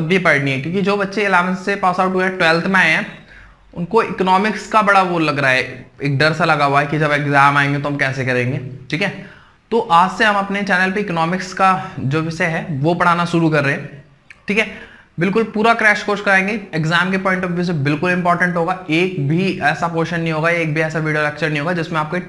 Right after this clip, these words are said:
time waste हो। ठीक है, सारी चीज को हम depth से जानेंगे और अच्छे तरीके से जानकर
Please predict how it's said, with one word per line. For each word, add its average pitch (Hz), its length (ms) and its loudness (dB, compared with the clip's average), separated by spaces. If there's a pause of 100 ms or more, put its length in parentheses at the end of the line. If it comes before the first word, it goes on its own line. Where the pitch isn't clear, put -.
time 135 260 2
waste 117 280 -2
हो। 98 140 -10 (400)
ठीक 175 100 0
है, - 300 -6 (100)
सारी 190 420 2
चीज 208 280 -2
को 214 220 -4
हम 190 280 0
depth 147 300 0
से 190 160 0
जानेंगे 185 400 0 (460)
और - 120 0
अच्छे 214 240 2
तरीके 208 260 2
से 202 100 0
जानकर 175 440 2